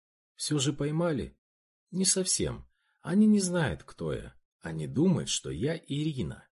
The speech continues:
Но это не мое имя. Мне кажется, что они даже не подозревают, кто я».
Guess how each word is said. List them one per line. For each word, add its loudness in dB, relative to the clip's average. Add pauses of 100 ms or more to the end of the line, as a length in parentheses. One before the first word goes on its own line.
(300)
Но -6
это -4
не -2
мое -4
имя. -8 (360)
Мне -6
кажется, -4
что -4
они -4
даже -6
не -6
подозревают, -4
кто -8
я». -14